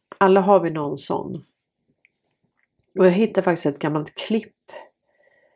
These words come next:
med Carl Bildt. Och det här gäller Ukraina. Och här ser vi hur de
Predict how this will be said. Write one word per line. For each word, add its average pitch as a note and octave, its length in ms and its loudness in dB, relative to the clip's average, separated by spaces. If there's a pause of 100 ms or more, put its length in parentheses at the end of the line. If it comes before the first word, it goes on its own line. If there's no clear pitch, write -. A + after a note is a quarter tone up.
(480)
med D#3 680 -4
Carl D#3+ 320 -2
Bildt. - 760 -6 (840)
Och F3 100 -4
det F3+ 80 0
här F3+ 140 2
gäller E3 400 0
Ukraina. E3 800 -8 (1040)
Och E3+ 100 -6
här G#3 140 0
ser A#3+ 540 0
vi D3+ 220 -2
hur E3 340 2
de D3+ 380 -6